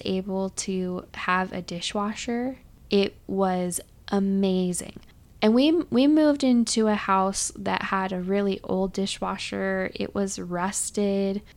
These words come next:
I questioned how clean it was really getting our dishes, but it was nice to have the option to put them in there.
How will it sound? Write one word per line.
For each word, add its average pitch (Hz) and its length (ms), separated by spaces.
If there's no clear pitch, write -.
I 196 600
questioned 349 600
how 269 200
clean 247 360
it 233 140
was 208 240
really 208 400
getting 226 360
our 262 120
dishes, 262 520
but 208 200
it 196 180
was 208 180
nice 202 380
to 262 80
have 240 240
the - 200
option 214 520
to 202 100
put - 360
them 196 180
in 180 320
there. 160 320